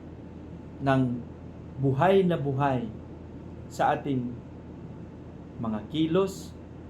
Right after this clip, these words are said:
sa ating patuloy na pakikipagkapwa,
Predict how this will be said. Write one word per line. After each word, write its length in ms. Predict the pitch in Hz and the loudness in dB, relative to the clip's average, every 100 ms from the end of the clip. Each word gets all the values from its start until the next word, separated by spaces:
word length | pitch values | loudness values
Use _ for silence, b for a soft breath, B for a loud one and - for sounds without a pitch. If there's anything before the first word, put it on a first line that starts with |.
| - - | -14 -14
sa 240 | - 120 127 | -6 -2 0
ating 160 | 139 | -2
patuloy 560 | 123 123 139 135 139 135 | 0 0 4 6 6 6
na 240 | 120 117 117 - - | 2 -4 -8 -10 -4
pakikipagkapwa, 1120 | 127 135 139 135 135 131 147 151 175 185 185 | -4 0 -2 4 2 4 2 2 4 4 2